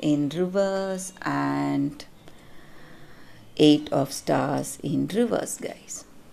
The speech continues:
So with these cards, guys, it may be, uh, something to do with your career situation or some situation in your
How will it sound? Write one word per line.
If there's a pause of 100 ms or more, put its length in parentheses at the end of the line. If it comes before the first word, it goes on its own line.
(760)
So
with
these
cards,
guys,
it
may
be, (460)
uh,
something
to
do
with
your
career
situation
or
some
situation
in
your